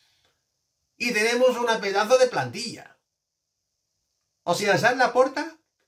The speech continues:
ha hecho una pedazo de plantilla con el peor Barça de la historia a nivel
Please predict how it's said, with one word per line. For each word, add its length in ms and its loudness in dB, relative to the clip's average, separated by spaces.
ha 220 0
hecho 480 -4
una 400 0
pedazo 460 0
de 120 -2
plantilla 640 -6
con 180 -4
el 220 -6
peor 400 0
Barça 360 -2
de 80 -8
la 100 -2
historia 680 -6
a 100 -2
nivel 520 -2